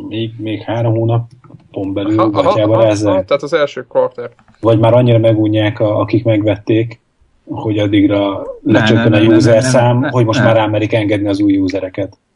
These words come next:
Speaker 3: Ne, hát ugye a P S Plus Editionről beszélünk, nem?
Speaker 2: Igen.
Speaker 1: Jó, jó, jó, jó, nem, csak
Speaker 3: Tehát,
Speaker 1: azon
Speaker 3: tehát
Speaker 1: filozófálok, hogy, hogy azért merik majd ráönteni a P S Plus usereket,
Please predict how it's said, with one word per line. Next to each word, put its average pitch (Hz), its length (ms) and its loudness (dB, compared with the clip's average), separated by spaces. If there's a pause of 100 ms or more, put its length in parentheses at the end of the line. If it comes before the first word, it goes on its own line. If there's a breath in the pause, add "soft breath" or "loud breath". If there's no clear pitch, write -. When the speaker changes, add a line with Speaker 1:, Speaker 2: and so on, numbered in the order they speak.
(240)
Speaker 3:
Ne, 127 100 -2
hát 104 180 -2
ugye 120 160 4
a 120 80 0
P 131 80 -4 (180)
S - 60 -12
Plus - 260 -6
Editionről 92 440 -6
beszélünk, 87 500 -8
nem? 127 280 -2 (260)
Speaker 2:
Igen. 196 260 2
Speaker 1:
Jó, 175 100 6
jó, 165 120 6
jó, 151 140 6
jó, 139 60 6
nem, 127 80 2
csak 117 180 -2
Speaker 3:
Tehát, 120 140 0
Speaker 1:
azon 123 180 2
Speaker 3:
tehát 120 180 0
Speaker 1:
filozófálok, 131 460 0
hogy, 117 200 -6 (300 loud breath)
hogy 104 200 -10 (140)
azért 131 480 -4
merik 117 280 -2
majd 104 260 -4
ráönteni 107 560 -2
a 101 60 -2 (100)
P 107 240 0
S - 80 -8
Plus 107 280 -4
usereket, 123 680 0